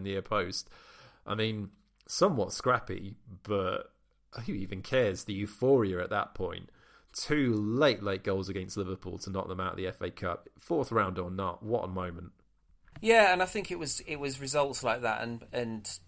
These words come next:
Speaker 2: performances like that that kind of sustained United's level and United's intensity throughout that season, because how could you not come out of a game like that on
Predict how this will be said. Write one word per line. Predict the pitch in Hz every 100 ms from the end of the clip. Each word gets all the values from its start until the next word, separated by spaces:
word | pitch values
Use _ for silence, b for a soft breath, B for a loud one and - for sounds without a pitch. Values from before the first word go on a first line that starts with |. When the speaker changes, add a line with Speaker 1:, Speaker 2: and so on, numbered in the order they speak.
| -
Speaker 2:
performances | 131 139 127 120 120 117
like | 107 110
that | 107 -
that | 120
kind | - 117
of | 110
sustained | - - - 123 120 110 -
United's | 131 123 117 123 -
level | 123 123 117
and | 107
United's | 107 117 113 -
intensity | 113 107 127 113 110
throughout | 107 117 113
that | 110 101
season, | 131 123 107 98
because | 107 113
how | - 131
could | 127 127
you | 123
not | 117 120 -
come | - 120
out | 107 110
of | 117
a |
game | 110 110
like | 107 104
that | 101 98 -
on | 110 107